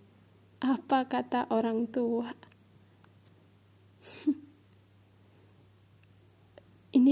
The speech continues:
saya lagi hidup di dunianya siapa sih? Saya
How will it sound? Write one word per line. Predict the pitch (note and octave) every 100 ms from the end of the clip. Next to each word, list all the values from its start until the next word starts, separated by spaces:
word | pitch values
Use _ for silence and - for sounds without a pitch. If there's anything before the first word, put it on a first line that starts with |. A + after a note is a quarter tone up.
| C#4
saya | C#4+ B3
lagi | B3+ A#3+ C4
hidup | C4+ C4
di | C4
dunianya | B3+ C4 C4 B3 B3+
siapa | - B3 A3 A3 C#4+
sih? | C#4 E4+ - - - - - - _ _ _ _ _ _ _ _ _ _ _
Saya | - - B3+ A#3 G3 G#3+ A#3+ C#4